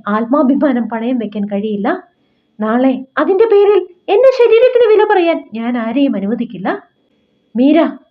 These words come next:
നീ അതിര് കടക്കുന്നു. നീ എന്താ ഉദ്ദേശിക്കുന്നത്? ഒന്ന് തെളിച്ചു പറ." മീരയുടെ വാക്കുകളിലെ ദുരൂഹത കണ്ട് ഡാനി നെറ്റിയൊളിച്ചു. മീര ഒരു നിമിഷം കണ്ണുകൾ അടച്ചു.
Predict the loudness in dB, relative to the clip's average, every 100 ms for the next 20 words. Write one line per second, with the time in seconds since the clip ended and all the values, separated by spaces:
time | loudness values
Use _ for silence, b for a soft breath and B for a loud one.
0 | 0 2 4 4 4 4 0 0 0 -2
1 | -6 _ _ _ _ 0 2 4 4 4
2 | 4 2 0 -2 0 0 -4 -4 -2 0
3 | 0 0 -2 -4 -4 -6 -8 _ _ _
4 | _ _ _ -6 0 2 2 2 2 0
5 | 0 2 2 2 0 0 -2 0 -2 -2
6 | -6 -6 -4 -2 -2 -4 -6 -6 -6 -4
7 | -6 -6 _ _ _ _ _ -2 0 0
8 | 0 0 0 -2 -6 -6 -4 -2 -4 -6
9 | -4 -4